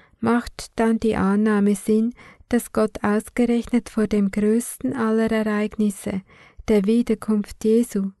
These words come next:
bevor die ganze Welt eine Entscheidung auf Leben oder Tod wird fällen müssen, von seiner Vorgangsweise abrückt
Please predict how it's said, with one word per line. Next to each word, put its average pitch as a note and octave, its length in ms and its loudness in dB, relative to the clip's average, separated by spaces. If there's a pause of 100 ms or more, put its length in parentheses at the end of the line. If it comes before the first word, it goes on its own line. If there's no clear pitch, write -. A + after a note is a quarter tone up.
(420)
bevor A3+ 300 2
die G#3+ 180 -2
ganze G#3+ 520 0
Welt G#3+ 380 -2
eine G#3 280 2
Entscheidung G#3 640 0
auf G#3 260 -4
Leben A3 440 0
oder G#3 340 -4
Tod A3 340 -4
wird G#3+ 220 0
fällen G#3+ 400 0
müssen, A3+ 440 -2 (680)
von A3 260 2
seiner G3+ 360 2
Vorgangsweise G#3 1040 0
abrückt G3+ 640 -4